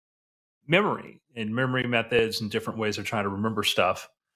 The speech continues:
And i-, it's a thing that I've been thinking about a lot because the more I interact with, like, A I systems that kinda do my thinking for me, the more I'm into the idea of, like, "Man, what am I, what am I losing?" And we talked about how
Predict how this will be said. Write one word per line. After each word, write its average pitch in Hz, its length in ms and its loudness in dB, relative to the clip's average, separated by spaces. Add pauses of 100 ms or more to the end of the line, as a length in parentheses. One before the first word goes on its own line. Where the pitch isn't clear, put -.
(260)
And 117 320 2
i-, - 40 -2
it's 156 280 4
a 175 40 4
thing 233 240 4
that 202 100 4
I've 170 80 2
been 156 80 -4
thinking 160 220 0
about 135 180 4
a 117 60 2
lot 110 440 2
because 120 440 -4
the 131 120 -2
more 127 420 4
I 123 100 4
interact 120 420 2
with, 117 120 -6
like, 110 240 2
A 120 220 2
I 113 180 4
systems 135 480 -2
that - 200 -6
kinda 113 240 2
do 117 200 -2
my 110 140 2
thinking 113 380 -4
for 127 240 4
me, 165 200 2
the 139 120 2
more 117 240 4
I'm 117 120 2
into 113 160 -2
the 110 120 2
idea 110 320 4
of, 104 60 2
like, 104 180 2
"Man, 208 300 4
what 190 120 2
am 240 100 4
I, 160 340 4
what 190 100 4
am 208 100 4
I 156 80 6
losing?" 131 440 2
And 110 80 -4
we 123 60 -2
talked 151 280 6
about 147 200 0
how 127 360 4